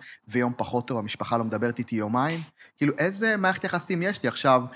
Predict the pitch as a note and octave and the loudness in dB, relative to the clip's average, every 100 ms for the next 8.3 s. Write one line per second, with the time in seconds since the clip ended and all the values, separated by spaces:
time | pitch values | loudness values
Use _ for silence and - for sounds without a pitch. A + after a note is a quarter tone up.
0 | - - - B2+ - A3 - D3+ D#3+ - | -16 -12 -2 0 0 -2 2 2 2 0
1 | C#3+ B2+ - D#3+ - C3 B2+ - A#2 - | 0 -2 -2 -2 0 2 2 0 -4 0
2 | - A3 A3+ - - - - - B2+ A2+ | 2 2 2 -6 -18 -18 -18 -2 -2 0
3 | B2 G3 A3 C3+ A#2+ A#2+ - F#3 E3+ D3+ | 2 4 4 4 0 -2 -2 -2 -2 -2
4 | C#3+ C#3 G3 F3+ A#2+ A#2+ D#3 C#3 A#2 A#2+ | -2 0 -2 -2 -2 -2 -4 -4 -4 -6
5 | - D3+ F#3+ - D3+ C#3 C3+ C3+ - G#2+ | 0 0 0 -2 2 2 2 -2 -6 -2
6 | A#2 G#2+ D#3 - _ _ _ _ - C3+ | 0 2 -2 -8 _ _ _ _ -6 -2
7 | C3+ C3 - F3+ D#3 C#3 - C3+ - A2+ | 0 -2 0 2 4 2 0 -4 2 2
8 | - G#2+ G#2 | 2 -2 -2